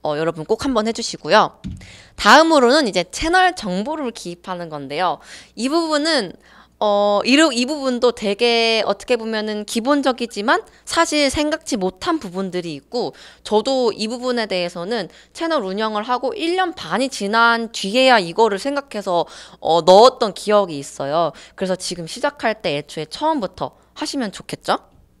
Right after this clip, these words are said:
이제 이 부분은 여기 보시면은, 어,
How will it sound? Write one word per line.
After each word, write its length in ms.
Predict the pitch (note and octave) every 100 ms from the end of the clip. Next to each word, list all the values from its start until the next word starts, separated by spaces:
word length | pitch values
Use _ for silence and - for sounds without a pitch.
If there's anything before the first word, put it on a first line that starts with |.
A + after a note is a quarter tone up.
| _ - - - - _ - _ _ _ _ _
이제 160 | A3 A3+
이 160 | A#3 A3+
부분은 540 | B3+ A#3 B3 B3+ F3 - -
여기 200 | G3 G3+
보시면은, 680 | G#3 G3+ G3 E3+ F#3+ C4 F3 - - -
어, 260 | D3+ D3